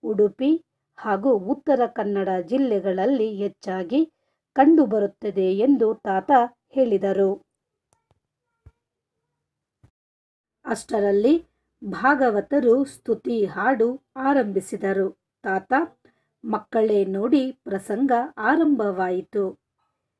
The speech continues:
ಈ ದಿನದ ಪ್ರಸಂಗ ಶ್ರೀದೇವಿ ಮಹಾತ್ಮೆ ಎಂದರು.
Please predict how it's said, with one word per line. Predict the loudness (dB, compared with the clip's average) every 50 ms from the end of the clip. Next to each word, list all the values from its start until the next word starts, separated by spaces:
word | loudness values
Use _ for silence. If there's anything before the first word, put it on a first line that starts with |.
| _ _ _ _ 2
ಈ | 6 6 6 6
ದಿನದ | 4 0 -4 -4 -2 -2 -2
ಪ್ರಸಂಗ | -2 -2 -2 -4 -4 -2 -2 0 0 2 2 2 2 0
ಶ್ರೀದೇವಿ | -2 -6 -8 -4 -4 -2 -2 2 2 4 4 4 2 0 -2
ಮಹಾತ್ಮೆ | -2 -4 -6 -6 -6 -6 -8 -8 -6 -4 -2 -2 -2 -2 -2
ಎಂದರು. | -4 -4 -4 -2 0 0 2 2 0 0 0 -6